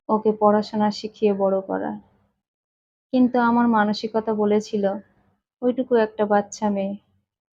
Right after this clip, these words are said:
ওর জীবনটা এখন পড়ে আছে, বাবা মা কেউ নেই, পড়াশোনা না শিখলে কেউ ওকে পাত্তা দেবে না।" তাই নিজের দায়িত্ব মনে করে, কর্তব্য মনে করে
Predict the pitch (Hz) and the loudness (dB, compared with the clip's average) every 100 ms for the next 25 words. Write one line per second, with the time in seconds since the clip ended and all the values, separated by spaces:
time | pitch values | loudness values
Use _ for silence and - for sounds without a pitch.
0 | _ _ 226 214 220 214 226 220 214 214 | _ _ -4 -2 -2 0 0 2 2 2
1 | 220 214 208 202 202 202 - 208 214 _ | -4 -2 0 2 2 0 -6 -10 -10 _
2 | 208 202 202 202 202 196 196 202 196 196 | -2 4 4 4 0 -2 -2 -2 -2 -4
3 | 190 208 - _ _ _ _ _ _ 208 | -8 -10 -14 _ _ _ _ _ _ 2
4 | 202 202 214 208 208 202 208 - 214 208 | 2 2 0 0 2 0 -2 -4 -10 -8
5 | 196 202 - _ _ _ - 220 240 247 | -8 -8 -12 _ _ _ 4 6 8 6
6 | 220 208 202 202 196 196 196 190 208 208 | 2 -2 -2 -2 -4 -4 -6 -6 -8 -10
7 | _ _ _ _ _ _ _ _ _ - | _ _ _ _ _ _ _ _ _ 2
8 | 208 208 208 208 220 208 214 208 208 - | 4 4 2 4 4 4 4 4 2 -2
9 | 214 208 202 202 196 190 202 202 208 202 | 0 0 -2 -2 -4 -2 -6 -4 -6 -4
10 | 202 202 196 196 196 | -4 -2 -4 -4 -6